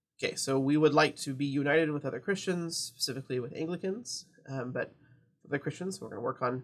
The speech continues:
building ecumenical relationships. And we recognize all Anglicans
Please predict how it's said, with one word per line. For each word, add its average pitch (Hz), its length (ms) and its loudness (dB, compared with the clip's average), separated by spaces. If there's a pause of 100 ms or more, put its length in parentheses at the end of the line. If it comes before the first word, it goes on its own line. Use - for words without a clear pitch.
building 135 300 -2
ecumenical 131 640 -2
relationships. 175 840 -4 (480)
And 208 160 6
we 202 100 8
recognize 196 840 4
all 160 260 6
Anglicans 160 840 0